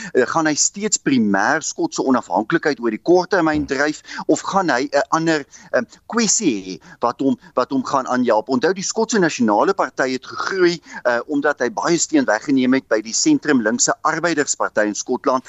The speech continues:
Meer as twintig setels die afgelope tien jaar weggevat by die Arbeidersparty. En oor 'n jaar van nou af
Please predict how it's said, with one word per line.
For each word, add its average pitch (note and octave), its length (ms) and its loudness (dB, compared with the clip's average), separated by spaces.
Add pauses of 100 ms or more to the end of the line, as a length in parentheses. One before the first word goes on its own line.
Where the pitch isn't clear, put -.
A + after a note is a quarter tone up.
(180)
Meer A#2+ 180 0
as D#3 100 -4
twintig E3+ 360 -2
setels B2+ 440 0
die - 100 0
afgelope A2+ 320 -2
tien C#3+ 200 4
jaar A2+ 240 4
weggevat A2 420 -4
by A2 80 -6
die - 100 -6
Arbeidersparty. C#3+ 840 0 (320)
En C3+ 140 4
oor E3 160 0
'n D3 120 0
jaar B2+ 280 2
van C3 240 -4
nou A#2+ 260 2
af A2+ 240 0